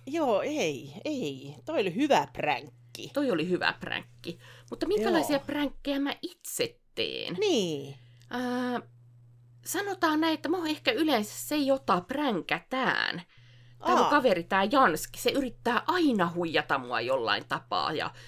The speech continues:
Speaker 2: niin kun, ö, pränkätä jollain tapaa ja kaikkea mahdollista. Ja mä oon
Speaker 1: Mm-hmm.
Speaker 2: yleensä se, joka menee aina lankaan sitten. Mutta
Speaker 1: Oi, oi.
Speaker 2: olisiko joku pränkki, minkä mä oisin tehnyt tässä lähiaikoina?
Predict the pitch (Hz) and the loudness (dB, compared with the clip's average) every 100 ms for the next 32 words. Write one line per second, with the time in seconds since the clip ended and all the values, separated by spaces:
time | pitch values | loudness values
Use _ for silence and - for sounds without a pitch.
0 | - - - 85 - - 67 85 - - | -20 -18 -10 -10 -10 -10 -12 -12 -8 -2
1 | 113 - - - - - - - 110 123 | 0 0 -4 -14 -20 -20 -6 -2 -2 -2
2 | - 64 64 62 71 65 - - 85 78 | -4 -4 -2 -2 -2 -4 -6 -6 -4 -2
3 | 78 78 - 60 80 - - - - - | -4 -6 -8 -8 -6 -8 -8 -8 -8 -10
4 | - - - - - - - 147 - - | -6 -6 -6 -20 -20 -10 -4 -4 -4 0
5 | 285 185 170 170 277 180 151 135 135 139 | 4 6 4 2 -2 -2 0 0 -2 -4
6 | - 190 160 143 95 139 - - - - | -2 0 -2 -2 -2 -2 -4 -10 -8 -8
7 | - - - - - - - - - - | -8 -10 -12 -16 -12 -6 -6 -8 -20 -20
8 | - - - 190 - 190 180 202 175 131 | -20 -20 -16 -14 -4 -2 0 0 -2 -4
9 | - - - 240 - 262 277 285 214 - | -14 -16 -10 -10 -8 -8 -8 -8 -12 -10
10 | 180 156 - - - - 65 139 85 50 | -8 -6 -8 -14 -14 -14 -12 -10 -8 -8
11 | - - - - - 82 - - - - | -10 -10 -14 -12 -8 -8 -8 -12 -16 -18
12 | - - - 55 - - - 53 - - | -12 -10 -8 -8 -10 -12 -14 -14 -16 -14
13 | - 50 50 | -14 -12 -10